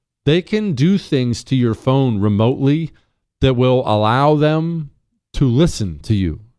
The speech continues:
to the conversations you have. Keep that in mind. This may, that may be important information for you and me in the future. All right, let's get to a bunch of emails. I promised you a bunch of them yesterday before we make fun of C N N and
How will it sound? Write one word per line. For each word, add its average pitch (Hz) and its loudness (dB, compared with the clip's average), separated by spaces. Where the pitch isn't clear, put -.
to 135 0
the 117 -2
conversations 127 -2
you 101 0
have. 90 -2
Keep 240 0
that 165 2
in 110 0
mind. 80 -4
This 151 -2
may, 247 2
that 254 2
may 262 0
be 220 2
important 214 2
information 151 0
for 127 -4
you 165 4
and 160 0
me 120 0
in 151 0
the 131 0
future. 110 0
All 143 2
right, 196 4
let's - -4
get 247 0
to 247 2
a 208 2
bunch 196 -2
of 165 0
emails. 135 0
I 139 2
promised 185 -2
you 151 2
a 139 0
bunch 156 0
of 143 0
them 131 -2
yesterday 127 0
before 123 0
we 131 4
make 123 -2
fun 127 -4
of 110 -4
C 139 -4
N 120 -2
N 123 0
and 104 -4